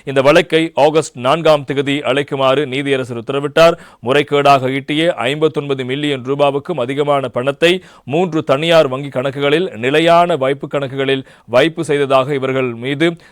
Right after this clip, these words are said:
குற்றம் சுமத்தப்பட்டிருக்கிறது. இந்த பிரதிவாதிகளுக்கு எதிராக மூன்று குற்றச்சாட்டுகளின் கீழ் சட்டமா அதிபர் வழக்கு தாக்கல் செய்துள்ளமை குறிப்பிடத்தக்கது.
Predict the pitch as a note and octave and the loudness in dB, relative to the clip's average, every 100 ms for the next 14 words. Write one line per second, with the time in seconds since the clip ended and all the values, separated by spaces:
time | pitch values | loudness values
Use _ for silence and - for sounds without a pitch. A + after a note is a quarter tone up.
0 | _ D3 C#3+ C3+ B2+ B2+ B2+ C3+ C#3+ C#3+ | _ -8 -4 -4 -4 -6 -4 -4 -4 0
1 | D#3+ E3+ E3+ C3+ C#3 B2 C#3 D3+ D3 C#3 | 2 2 -2 -4 -4 -2 -4 0 0 0
2 | C3 B2 E3 F3 C#3+ B2+ D3+ D#3+ - _ | -2 -2 -2 4 4 4 0 -2 -18 _
3 | B2 F#3+ F#3 E3+ D3+ D#3 E3+ D#3 D3+ C#3+ | -2 -2 -2 -4 -4 -6 0 0 2 -2
4 | C#3 B2+ D#3 E3 C#3 B2+ D3+ D3 C3+ C3 | -4 -6 -6 -2 -2 -2 -2 0 -2 -2
5 | C3 A#2+ C3+ C#3 C#3 C3+ C3+ B2 C3 D3 | -2 0 -2 -2 -2 -4 -6 -8 -2 -2
6 | C#3+ - B2+ B2+ C#3+ D#3 E3+ F3 | -2 -4 -6 -6 -4 -2 2 0